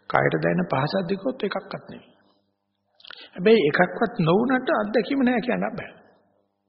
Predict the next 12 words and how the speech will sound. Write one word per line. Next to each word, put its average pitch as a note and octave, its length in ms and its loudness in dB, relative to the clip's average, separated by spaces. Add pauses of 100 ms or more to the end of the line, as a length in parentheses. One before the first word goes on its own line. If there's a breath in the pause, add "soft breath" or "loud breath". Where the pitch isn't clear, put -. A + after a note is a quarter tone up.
(340)
ආන්නේ G3+ 640 2
අත්දැකීමට D#3 580 -2
එනකොට D3 440 -2 (600 loud breath)
මේක D3 440 -2 (180)
හැම C#3 280 -4
පැත්තෙම D#3+ 580 -2
තහවුරු D3 380 0
කරගන්න A#2 460 -4
ඕනේ. B2+ 360 0 (420 loud breath)
සමහර A#2 500 -4
විටක C#3+ 420 0
මේක F3+ 420 0